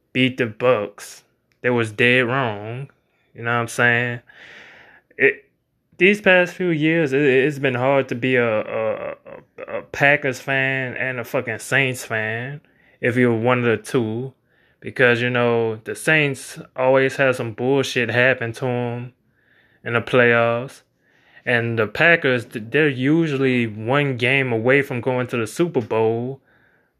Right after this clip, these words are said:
but some bullshit happens, and, you know, they lose. <laughs>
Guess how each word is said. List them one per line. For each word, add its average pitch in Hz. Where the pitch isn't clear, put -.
but 113
some 123
bullshit 117
happens, 123
and, 113
you 120
know, 117
they 117
lose. 120
<laughs> -